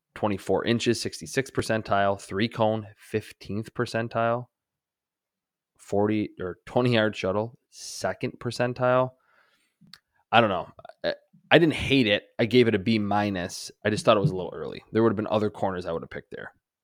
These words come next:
Then Walker Little at forty-five is compelling because we haven't seen Walker Little on the field since week one of the twenty nineteen season. Suffered a season-ending injury against Northwestern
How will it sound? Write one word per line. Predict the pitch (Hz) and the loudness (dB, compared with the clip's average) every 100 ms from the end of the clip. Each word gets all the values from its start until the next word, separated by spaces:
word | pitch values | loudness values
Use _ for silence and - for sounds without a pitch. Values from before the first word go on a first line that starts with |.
| - - - | -20 -20 -6
Then | 131 | 4
Walker | 135 143 165 | 8 8 8
Little | 202 202 196 | 4 6 6
at | - | 4
forty-five | 139 135 120 113 101 98 98 92 - | 2 2 2 2 2 2 -2 -6 -4
is | 104 98 98 95 95 - - | -2 0 -2 -4 -6 -14 -10
compelling | 107 - 107 101 87 87 | -10 -4 0 0 0 -6
because | 101 98 - 123 117 101 98 98 - _ - - - | -6 -8 -2 4 6 6 2 0 -8 _ -18 -18 -14
we | 101 | -2
haven't | 117 156 156 | 0 0 -2
seen | 160 | 0
Walker | 127 120 120 | 2 2 0
Little | 104 101 - - | 0 0 0 4
on | 113 131 | 6 6
the | 117 | 2
field | - 107 101 98 - | 0 0 2 0 -4
since | - 101 | -10 -10
week | 98 123 147 | 0 0 0
one | 95 98 127 139 92 90 92 _ _ _ _ _ _ _ _ _ _ _ _ _ _ _ - | -4 4 6 6 4 -6 -12 _ _ _ _ _ _ _ _ _ _ _ _ _ _ _ -2
of | 113 | 2
the | 110 | 2
twenty | - 117 110 | 2 4 4
nineteen | 95 101 - - 117 107 | 2 -2 -6 -2 -2 -2
season. | 87 87 - - | -4 -8 -14 -16
Suffered | - 120 - 117 | 2 2 6 4
a | 107 - _ | 4 -2 _
season-ending | - 135 127 120 110 | -2 0 2 2 2
injury | 90 107 104 | -2 -2 0
against | 101 101 104 - | -2 -2 -4 -2
Northwestern | 104 98 92 87 90 | -4 -2 -4 -4 -8